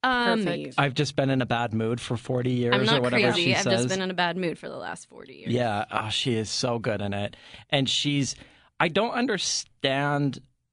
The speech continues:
Speaker 3: why they all put up with her, but I'm glad that they do.
Speaker 2: It's a small town, right?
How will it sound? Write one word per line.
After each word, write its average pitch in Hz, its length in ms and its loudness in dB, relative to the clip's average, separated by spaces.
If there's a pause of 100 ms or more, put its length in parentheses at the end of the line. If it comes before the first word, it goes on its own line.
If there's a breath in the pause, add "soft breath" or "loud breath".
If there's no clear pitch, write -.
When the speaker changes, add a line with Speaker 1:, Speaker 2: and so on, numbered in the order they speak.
(460)
Speaker 3:
why 131 320 0
they 127 220 2
all 113 260 -2
put - 240 -4 (320)
up - 300 -2
with 220 220 -2
her, 277 440 -6
but 151 220 0
I'm 127 180 2
glad 123 360 -2
that 151 200 -4
they 120 160 0
do. 107 380 0
Speaker 2:
It's 170 80 2
a 208 60 2
small 302 260 2
town, 262 560 0 (200)
right? 254 460 -2